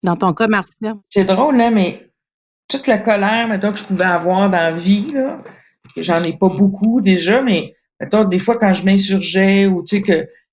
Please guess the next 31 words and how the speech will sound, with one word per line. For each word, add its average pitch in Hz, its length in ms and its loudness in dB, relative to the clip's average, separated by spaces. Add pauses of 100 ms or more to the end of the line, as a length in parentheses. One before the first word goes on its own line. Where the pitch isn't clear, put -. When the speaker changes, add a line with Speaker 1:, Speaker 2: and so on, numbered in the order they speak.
(140)
Speaker 2:
ben, 165 180 2 (480)
je 156 140 -2
ne 185 200 2
l'ai 196 280 0
plus, 226 240 -2
cette - 280 -6
colère-là. 165 600 0 (160)
Là, 269 160 0
je, 247 120 -2
moi, 220 140 2
je 214 160 0
suis 196 220 0
vraiment 240 300 2
dans 214 260 2
un 180 140 4
état 185 280 0
de 196 140 0
grande, 220 640 -2
grande, 202 300 0
grande, 190 360 2
grande, 185 340 0 (600)
grande 214 600 2
et 185 200 -2
extrême 220 640 0
gratitude. 190 840 -4 (540)
Vraiment. 202 420 2 (360)
Parce 196 220 -2
que 214 120 2
je 190 120 0
me 196 80 4
dis, « 240 560 0